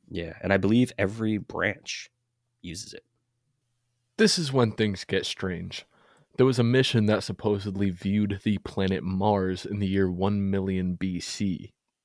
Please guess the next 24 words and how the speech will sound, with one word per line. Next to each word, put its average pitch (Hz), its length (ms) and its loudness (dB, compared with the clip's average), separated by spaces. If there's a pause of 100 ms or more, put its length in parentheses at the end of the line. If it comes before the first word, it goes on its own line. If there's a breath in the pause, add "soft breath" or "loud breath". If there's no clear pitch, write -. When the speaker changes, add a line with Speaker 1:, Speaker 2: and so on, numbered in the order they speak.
(580)
Speaker 2:
On 110 160 2
May 175 120 4
twenty-second 139 600 0
of 92 140 -4
nineteen 98 420 0
eighty-four, 95 440 0
McMonigal 110 720 2
went 98 280 -2
back 113 260 0
in 120 100 -4
time 131 380 -2
to 95 100 -8
talk - 340 0
to - 100 -10
Martians 90 640 -4
because 92 340 -4
the 95 120 -6
C - 280 0
I 117 140 6
A 110 280 4
had 90 360 -2
time-traveling, 92 960 0
spacefaring 95 880 -4
psychics. - 680 -6